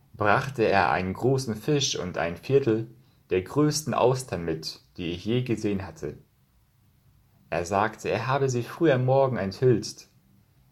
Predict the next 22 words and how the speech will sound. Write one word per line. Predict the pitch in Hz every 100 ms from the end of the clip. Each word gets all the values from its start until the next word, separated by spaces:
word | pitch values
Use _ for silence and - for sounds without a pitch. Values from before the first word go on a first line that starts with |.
| _
damit | - 98 101
sie | 101
ganz | 101 123 131
frisch | - 135 131
seien. | - 80 73 73 - _ _ _ _ _ _ _ _ _ _ _ _ _ _ _ _
Ich | - 82 82
wusste, | 120 131 101 85
dass | 82 -
sein | 87 85 80
Bus | 110 127
um | 92 85
vier | - 107
Uhr, | 92 80 - _ -
um | 101 95 90
vier | - 113 110
Uhr | 139
bereits | 120 95 92 87 -
gefahren | - - 101 131 104
war | 78 78 - _ _ _ _ _ _ _ _ _
und | _ 82 80
fragte | - 82 90 - 95
mich, | 92 87